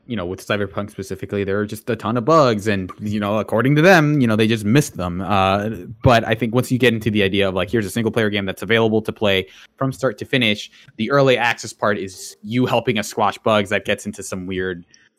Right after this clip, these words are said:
maybe, like, potential labor issues of, like, well, you're basically having your users bug test your game for you. And that's maybe not,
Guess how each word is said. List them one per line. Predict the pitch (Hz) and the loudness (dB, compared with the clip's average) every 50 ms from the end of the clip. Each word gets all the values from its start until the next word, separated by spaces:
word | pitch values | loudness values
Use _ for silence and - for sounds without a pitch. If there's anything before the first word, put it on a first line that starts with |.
| _ _ _ | _ _ _
maybe, | 98 104 104 101 98 - | -2 0 0 0 0 -2
like, | 101 98 90 - | -2 -4 -4 -4
potential | - 101 - 98 92 - 98 | -6 -8 -8 -8 -6 -4 -2
labor | 92 95 92 95 95 | -2 -2 0 -2 -2
issues | 90 92 - 101 87 95 | -4 -4 -6 -8 -8 -6
of, | 90 | -6
like, | 95 95 92 - | -4 -4 -2 0
well, | 110 110 | 0 0
you're | 110 104 | 0 2
basically | 107 107 104 - - 110 | 0 0 -2 -2 -4 -2
having | 107 110 104 98 101 101 98 95 98 - 107 120 113 104 | 0 0 2 2 0 0 -2 -4 -8 -10 -10 -12 -12 -10
your | 107 107 107 101 | -8 -6 -4 -4
users | 98 98 107 101 90 95 95 92 | -4 -4 -6 -6 -4 -6 -8 -8
bug | 95 95 101 101 - | -4 -2 -2 -2 -2
test | - - 98 - - | -4 -6 -8 -6 -6
your | - 98 | -8 -8
game | 95 98 98 95 | -6 -6 -6 -6
for | - - 95 92 | -6 -6 -6 -4
you. | 90 87 85 80 82 87 | -4 -4 -4 -4 -6 -8
And | - - 92 90 | -8 -8 -8 -8
that's | 82 82 - - _ _ - - _ _ _ _ | -10 -12 -14 -18 _ _ -20 -20 _ _ _ _
maybe | - 151 147 143 131 127 117 | -2 0 2 2 2 2 2
not, | 117 113 107 104 107 | 0 0 0 -2 -2